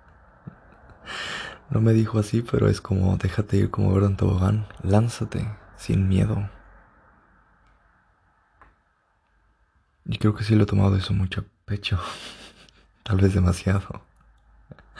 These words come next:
Ese fue el primer gran, pequeño logro que, que, que recuerdo. Yo no sé si es un gran logro o no, gané ese partido de tenis cuando dejé mi miedo de lado y solamente me dejé ir.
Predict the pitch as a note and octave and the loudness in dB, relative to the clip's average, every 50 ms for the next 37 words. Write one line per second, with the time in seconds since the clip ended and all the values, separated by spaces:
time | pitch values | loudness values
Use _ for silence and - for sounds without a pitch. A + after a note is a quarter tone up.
0 | - - - - - - - - - - - A2+ G#2+ A2+ A2 G#2 - G#2 G2+ G2 | -14 -12 -10 -10 -10 -10 -12 -14 -10 -6 -4 0 2 2 2 4 4 6 6 6
1 | F#2+ F#2+ F2+ F2+ F2+ F#2 F2 F2+ F2+ F2+ - - - - - - - - - - | 6 4 2 2 2 2 2 2 0 -2 -6 -12 -20 -20 -20 -20 -20 -20 -20 -20
2 | - - - - - - G2 - - G2 F#2+ G#2 G2+ G2 G2 F#2+ G2 G2+ F#2+ F#2+ | -20 -20 -20 -20 -18 -16 -8 -6 -6 -4 0 0 2 2 4 4 4 4 4 4
3 | F2+ F#2 F#2+ F2+ - - E2+ - G2+ G#2 - - - - - - _ _ - - | 2 2 -2 -2 -2 -4 -4 -4 -4 -6 -10 -14 -14 -14 -14 -16 _ _ -6 -4
4 | - - F2+ - - - B1+ C#2+ - - G2+ G2+ G2+ - _ _ _ _ _ _ | -2 -2 -2 -2 0 2 4 4 4 2 0 -2 -4 -8 _ _ _ _ _ _
5 | _ _ _ - - - - - F2+ F2 F#2 F#2 F#2 F#2+ F#2+ F#2 - F#2+ F#2 F2+ | _ _ _ -20 -18 -10 -6 -2 0 2 4 4 2 2 -2 -2 0 0 2 2
6 | F2+ F2 F2 F2 F2 F2 E2+ E2+ E2+ E2+ F2+ F2 F#2 F#2+ F#2+ F#2+ F2+ F2 F2 - | 2 2 2 2 0 0 -2 -2 0 0 0 2 2 2 0 0 0 0 -2 -4
7 | - - - - - - D#2+ D2+ D2+ D2 - D2 C#2 C#2 - - - C#2+ D#2 D2+ | -8 -8 -8 -8 -4 -4 -2 -2 -2 -2 -4 -4 -4 -4 -4 -6 -6 -6 -4 -2
8 | E2 F2 - - - - - - - - - - - - - - - - - G2+ | -4 -4 -6 -10 -18 -20 -20 -18 -18 -18 -18 -18 -18 -18 -20 -16 -6 -2 -2 0
9 | F2 - G2 F#2 F#2 F#2 F#2 F2+ F2+ F2+ F2+ F2+ F#2 F#2 F2+ F#2 F#2 F2+ F2+ F#2 | 2 4 4 6 6 4 4 4 4 2 2 2 2 0 0 0 0 0 -2 -4
10 | - - F#2 F#2 F#2 F#2 F#2 F2+ - E2+ F2 E2+ E2 - - - G2+ F#2 F#2 F2+ | -4 -4 -2 -2 0 0 -2 -2 -2 -4 -4 -4 -6 -8 -4 0 0 2 2 2
11 | F2+ D#2+ | 0 -2